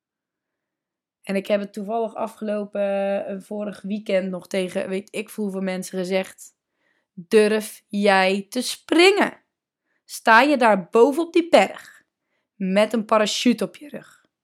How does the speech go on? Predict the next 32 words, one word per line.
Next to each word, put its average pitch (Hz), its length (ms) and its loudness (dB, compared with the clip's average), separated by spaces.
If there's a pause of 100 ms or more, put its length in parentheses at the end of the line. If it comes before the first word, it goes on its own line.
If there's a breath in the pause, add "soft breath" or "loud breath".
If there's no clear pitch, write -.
(920)
Je - 100 -14
hebt - 140 -18
hem 180 120 -10
niet 208 220 -4
zelf 220 280 0
ingepakt. - 800 -8 (1080)
Je - 120 -16
staat 196 440 2
daar 190 200 -6
voor 190 140 -10
een 214 200 -8
of 185 80 -10
ander 190 260 -12
ontiegelijk 196 1160 -4
mooi 185 380 -6
gebergte. 180 580 -10 (200)
Prachtig 254 600 2
landschap. 190 560 -6 (640)
Je - 120 -12
houdt 196 380 0
van 208 140 -6
de 180 180 -2
rush, 202 300 -4
van 185 160 -10
de 175 140 -14 (100)
kick, - 260 -12
van 190 160 -10
het 185 100 -8
leven. 196 460 -6 (880)
Ga 262 340 6
jij 196 220 2
springen 254 960 2